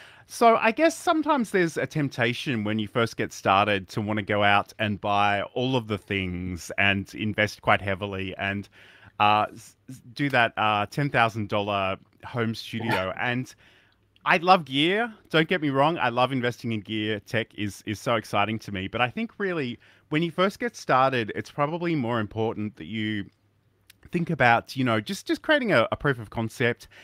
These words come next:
Speaker 1: just getting some skills underneath your belt, um, to start with. So, Sam, do you have any advice on, you know, some of the things that maybe people can, can start doing just to get their, their, dip their toe into the world of online video?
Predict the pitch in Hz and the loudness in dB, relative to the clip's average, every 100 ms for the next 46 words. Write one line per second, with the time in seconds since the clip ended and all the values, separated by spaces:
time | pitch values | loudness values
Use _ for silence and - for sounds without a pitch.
0 | - _ 202 - 185 175 143 - - 117 | -20 _ -4 0 0 0 -4 -6 0 0
1 | 113 - 113 107 107 - 85 98 90 - | 0 -2 0 0 -2 -4 -2 0 0 -2
2 | - - 95 92 92 - - - 107 101 | -12 -4 0 0 -2 -8 -12 -2 2 2
3 | - 95 87 - - 143 127 131 - - | 2 -4 -6 -8 -2 2 2 2 -4 -18
4 | - - - _ _ - 214 208 202 226 | -20 -20 -20 _ _ 0 2 2 0 -4
5 | 247 294 277 185 127 - 123 98 113 107 | -2 -2 -2 -2 -4 -4 -6 -4 2 4
6 | 110 131 - - 113 110 107 113 113 110 | 4 0 -12 -4 0 0 0 -2 -2 -4
7 | - 175 175 147 - 127 113 - 117 113 | -4 -4 -2 -4 -2 0 0 -2 -2 0
8 | 113 113 123 120 123 - 107 101 92 - | -2 -2 -4 -4 -8 -4 -4 -4 -6 -6
9 | 104 98 - 101 101 - 104 101 101 98 | -6 -6 -4 0 0 -2 -6 -2 -2 -4
10 | 92 92 - - 254 226 151 110 98 95 | -6 -8 -10 -8 -6 -2 2 2 2 0
11 | 107 104 _ - 110 151 127 110 - 101 | -2 -2 _ -20 -4 -2 0 -2 0 -2
12 | 101 101 - 98 92 92 95 92 87 - | -2 -6 -6 -8 -6 -4 -4 -6 -8 -4
13 | 95 92 90 90 90 87 80 | -2 -2 -4 -6 -6 -6 -6